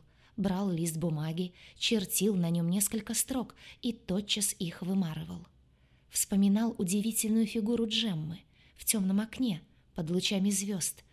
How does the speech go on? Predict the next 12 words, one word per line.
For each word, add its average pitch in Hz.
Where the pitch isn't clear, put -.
всю -
развеянную 185
тёплым 196
вихрем. 175
Вспоминал 220
её 175
мраморные 202
руки, 214
подобные 196
рукам 196
олимпийских 175
богинь. 202